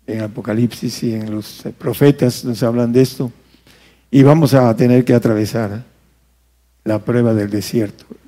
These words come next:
Nuestro lugar, hablando de, eh, nosotros ayudando a la mujer y la mujer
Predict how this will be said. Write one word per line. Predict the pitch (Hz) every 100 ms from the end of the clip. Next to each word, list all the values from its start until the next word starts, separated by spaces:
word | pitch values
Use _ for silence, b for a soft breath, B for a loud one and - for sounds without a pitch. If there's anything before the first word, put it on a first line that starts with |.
| _ _
Nuestro | 127 127 -
lugar, | 123 117 127 135 101 - _ _ _ _ _ _
hablando | - 117 127 131 123
de, | 117 104 107 - _ _ _ _ _ _ _ -
eh, | 120 117 110 110 107
nosotros | 113 123 135 135 117
ayudando | 120 117 127 127
a |
la | 117
mujer | 113 110 139
y | 160 - -
la | 113
mujer | 110 104 120 131